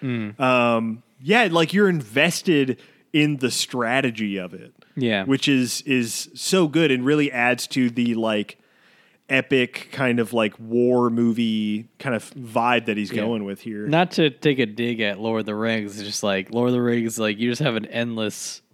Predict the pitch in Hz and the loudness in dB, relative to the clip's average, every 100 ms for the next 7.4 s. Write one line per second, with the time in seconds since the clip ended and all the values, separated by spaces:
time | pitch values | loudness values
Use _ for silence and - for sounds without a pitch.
0 | _ 120 117 139 143 - 127 135 208 - | _ -4 0 -2 -4 -10 -8 -4 -4 -6
1 | - - - - 320 370 254 156 151 131 | -20 -20 -20 -20 -14 -4 -2 0 2 2
2 | 117 113 107 - - - 175 180 - - | 2 2 -2 -4 -12 0 4 4 2 -4
3 | - 339 - 196 208 - 185 156 151 151 | -2 -2 0 -2 -2 -2 -4 -2 0 2
4 | 147 143 151 151 139 139 131 139 131 151 | 2 0 0 -2 -4 -6 -8 -8 -8 -10
5 | - 117 110 101 101 - - 196 247 - | -12 -12 -10 -14 -16 -20 -2 0 0 0
6 | 226 214 202 226 220 208 202 202 196 214 | 2 2 4 4 4 4 2 2 2 2
7 | 220 220 214 | 4 2 0